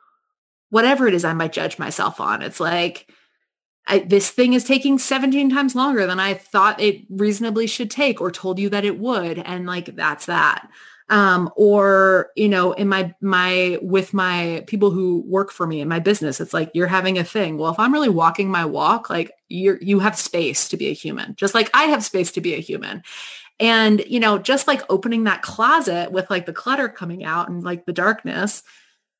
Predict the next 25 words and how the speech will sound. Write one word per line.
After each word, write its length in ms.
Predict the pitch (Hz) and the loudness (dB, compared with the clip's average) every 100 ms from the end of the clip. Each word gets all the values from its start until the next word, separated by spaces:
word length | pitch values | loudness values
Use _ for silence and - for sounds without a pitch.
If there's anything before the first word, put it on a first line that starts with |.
| _ _ _ _ | _ _ _ _
it, 180 | 233 214 | -2 2
this 220 | 254 302 | 2 4
is, 140 | 339 294 | 4 4
in-, 120 | 269 | 4
it 300 | 233 - 233 | 2 0 0
is 160 | 240 240 | 2 0
inherently 640 | 220 202 240 269 - 277 | -2 0 0 0 -2 -6
inconvenient 920 | - 196 - 190 170 180 175 156 - | -4 -8 -8 -8 -8 -8 -8 -8 -10
to 80 | - | -12
be 160 | 165 139 | -6 -8
a 20 | |
human. 480 | 160 - - - 202 _ _ _ - _ _ | -8 -14 -14 -14 -16 _ _ _ -20 _ _
It 160 | 240 240 | 0 2
means 340 | 233 233 208 | 2 2 0
we 120 | 226 | -2
have 340 | 208 208 190 - | 0 -2 -2 -2
exited 420 | 233 233 233 277 269 | 0 0 -2 -2 0
the 80 | |
realm 300 | 233 220 220 | 2 2 4
of 100 | 214 | 2
perfection 800 | 214 208 - - - 269 285 277 | -2 -6 -6 -6 -4 -2 0 -2
and 180 | 226 196 | -4 -2
are 200 | 190 190 | 0 0
in, 300 | 196 202 233 | 0 2 0
like, 440 | 226 190 185 180 | 0 0 -2 -4